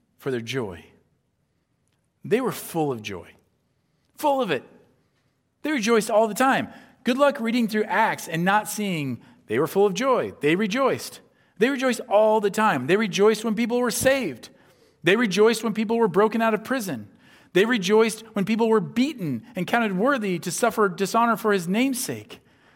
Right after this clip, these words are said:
They joyfully sold their properties and gave away their money. Joy, joy, joy everywhere, constantly. And the world couldn't explain it. It was the,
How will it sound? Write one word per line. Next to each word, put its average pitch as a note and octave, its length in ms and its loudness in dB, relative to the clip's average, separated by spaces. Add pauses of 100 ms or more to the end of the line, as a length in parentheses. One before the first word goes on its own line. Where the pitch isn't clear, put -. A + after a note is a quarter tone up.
(720)
They A#3+ 380 2 (240)
joyfully G#3+ 800 2
sold A#3+ 560 2
their G#3+ 100 4
properties F#3+ 580 0
and F3+ 140 -4
gave A#3 360 2
away A3+ 420 2
their F#3+ 240 0
money. F#3 460 -2 (880)
Joy, G#3 420 0
joy, G#3+ 320 2
joy F#3 380 2 (280)
everywhere, G#3+ 680 -2 (640)
constantly. F#3 760 -4 (380)
And G3+ 100 0
the F#3+ 60 2
world B3 300 2
couldn't A#3 180 0
explain C#4+ 400 -4
it. B3+ 240 -4 (1700)
It A3+ 40 2
was A3 120 0
the, G#3+ 360 0